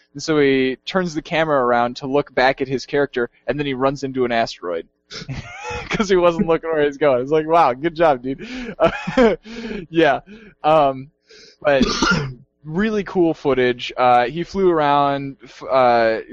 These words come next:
was dogfighting with some other fighters for a while. Um, go check out that footage. I'm, I'm super pumped for this game. Um,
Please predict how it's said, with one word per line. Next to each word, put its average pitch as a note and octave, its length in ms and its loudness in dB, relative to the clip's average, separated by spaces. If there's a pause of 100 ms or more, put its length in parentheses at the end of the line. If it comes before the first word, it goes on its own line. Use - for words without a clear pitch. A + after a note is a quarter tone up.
was C#3 180 -4
dogfighting C3+ 560 2
with B2 140 -6
some C3 160 -10
other B2+ 180 0
fighters B2 420 0
for C3+ 200 -2
a B2+ 60 4
while. B2 460 4 (200)
Um, A2+ 320 2
go E3+ 180 2
check E3+ 240 0
out C3+ 160 4
that B2 180 0
footage. A#2 420 -2
I'm, C3 280 0
I'm C#3+ 240 0
super - 400 -8
pumped A2 300 -6
for - 120 -20
this G#2 200 -12
game. F#2+ 360 -10 (360)
Um, F#2+ 480 -6